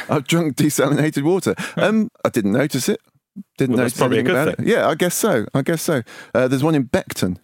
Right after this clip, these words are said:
Speaker 1: East London.
Speaker 2: Oh, yeah.
Speaker 1: Yeah, desalination plant.
Speaker 2: And
Speaker 1: So
Speaker 2: what are they, what are they using?
Speaker 1: Well, presumably, you know, Thames estuary water.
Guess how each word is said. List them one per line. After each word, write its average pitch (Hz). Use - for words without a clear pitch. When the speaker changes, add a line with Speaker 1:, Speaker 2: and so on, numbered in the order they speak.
Speaker 1:
East 104
London. 117
Speaker 2:
Oh, 262
yeah. -
Speaker 1:
Yeah, 151
desalination 120
plant. -
Speaker 2:
And 110
Speaker 1:
So 110
Speaker 2:
what 131
are 135
they, 95
what 127
are 120
they 120
using? 82
Speaker 1:
Well, 190
presumably, 120
you 104
know, 120
Thames 139
estuary 101
water. 82